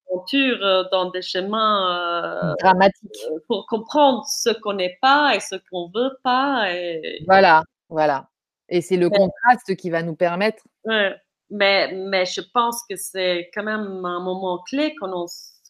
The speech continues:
Speaker 1: comprend que, ah, j'ai un, un choix, euh, je peux
Speaker 2: Voilà.
Speaker 1: choisir le drame ou pas.
Speaker 2: Voilà.
Speaker 1: C'est moi, c'est moi l'acteur ici, hein, c'est pas,
Speaker 2: Exactement,
Speaker 1: c'est pas quelqu'un
Speaker 2: exactement,
Speaker 1: d'autre.
Speaker 2: exactement.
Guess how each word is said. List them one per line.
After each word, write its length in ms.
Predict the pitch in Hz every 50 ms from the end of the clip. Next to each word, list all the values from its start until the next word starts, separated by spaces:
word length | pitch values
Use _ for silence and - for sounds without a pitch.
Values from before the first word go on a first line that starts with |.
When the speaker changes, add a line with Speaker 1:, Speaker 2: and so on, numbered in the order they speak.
| _
Speaker 1:
comprend 500 | - - 180 185 - - 254 254 254 247 247 -
que, 360 | - 196 180 175 170 165 165 165 165 _ _ _ _ _ _ _ _ _ _ _ _ _ -
ah, 140 | - 269 311 285 -
j'ai 100 | 220 180
un, 220 | 165 156 156 160 - -
un 160 | 160 165 160
choix, 460 | - - - - 311 302 214 - - - _ _ -
euh, 340 | - 180 175 170 165 156 - - - _ _ -
je 200 | - - - 175
peux 180 | - _ - 247
Speaker 2:
Voilà. 300 | 170 165 165 160 147 139
Speaker 1:
choisir 0 | - _ _ _ 190 175
le 120 | - 185
drame 220 | 190 196 190 185 170
ou 60 | 165 - -
pas. 180 | 302 285 214 - - _ _ _ _ _ _ _ _ _ _ _ _ _ _ _
Speaker 2:
Voilà. 640 | - 143 147 151 151 165 175 175 170 165 156 139 143 -
Speaker 1:
C'est 140 | - - -
moi, 260 | 226 285 302 247 180 175 - -
c'est 100 | - 190
moi 460 | 185 196 233 285 302 294 262 214 165
l'acteur 680 | 160 165 175 175 170 - _ - 349 302 175 170 175 170
ici, 420 | 170 160 - - - 170 165 156 156
hein, 160 | 165 180 202 202 _
c'est 140 | - 151
pas, 60 | 143 143
Speaker 2:
Exactement, 680 | 139 156 170 175 180 175 147 156 151 143 135 131 123 107
Speaker 1:
c'est 200 | _ _ - -
pas 60 | 160 151
quelqu'un 180 | 147 151 165
Speaker 2:
exactement, 320 | 165 147 117 - - - 131
Speaker 1:
d'autre. 140 | 113 - _ _ _ _ _ _ _ _ -
Speaker 2:
exactement. 680 | 175 160 156 160 156 160 151 _ - 147 139 131 135